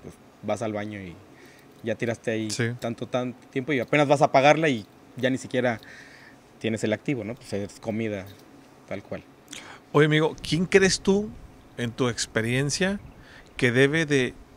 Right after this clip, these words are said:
Speaker 2: tener acceso a una tarjeta de crédito y quién no?
Speaker 1: Todos pudieran tener un acceso.
Speaker 2: Sí.
Speaker 1: Siempre y cuando estén conscientes de lo que, de lo que tienen en sus manos. Lamentablemente,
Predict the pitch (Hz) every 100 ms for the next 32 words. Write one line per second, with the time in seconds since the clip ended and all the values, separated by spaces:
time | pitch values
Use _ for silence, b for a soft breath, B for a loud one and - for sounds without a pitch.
0 | - - 120 131 143 - 151 - 156 143
1 | 120 110 120 143 120 - 139 151 151 -
2 | 180 185 - 147 117 - 139 127 120 98
3 | 85 - - - - - - - 156 180
4 | - - 143 143 135 131 135 123 - 131
5 | - - - - 120 - - - - -
6 | - - - - - - - - - -
7 | - - 127 147 139 139 135 131 135 135
8 | - B B B B B - - - -
9 | - - - 139 127 113 131 127 123 -
10 | 110 98 104 101 - 101 95 90 - -
11 | - - 113 110 113 - 123 127 110 104
12 | 107 104 90 - - - - - B B
13 | B B - - - 110 113 110 131 139
14 | 143 139 - 156